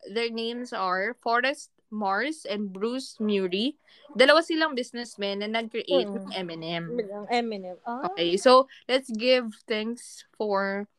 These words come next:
Speaker 1: Mars and Muri for creating
Speaker 2: Creating.
Speaker 1: a very
Speaker 2: Yes.
Speaker 1: delicious chocolate. Diba?
Speaker 2: Yeah.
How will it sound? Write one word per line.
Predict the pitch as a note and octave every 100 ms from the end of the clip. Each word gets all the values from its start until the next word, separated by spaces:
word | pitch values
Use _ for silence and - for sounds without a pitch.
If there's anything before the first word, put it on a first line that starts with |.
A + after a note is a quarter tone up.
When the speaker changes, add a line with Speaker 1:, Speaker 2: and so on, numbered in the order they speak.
| _ _ _ _ _
Speaker 1:
Mars | - G#3 G3 G#3+ A3+
and | G3+
Muri | F#3+ F3+ F3 F#3 A3
for | C4 G3 G3
creating | G3 E3+ F3 F3 - F3 F3 F3
Speaker 2:
Creating. | G3+ F3+ -
Speaker 1:
a | -
very | G3 F#3+ G3 G3
Speaker 2:
Yes. | F#3 F3+
Speaker 1:
delicious | F#3 F#3 - G3+ G3 -
chocolate. | - - - F3+ E3 E3+ - - - - -
Diba? | F#3 E3+ E3+
Speaker 2:
Yeah. | G#3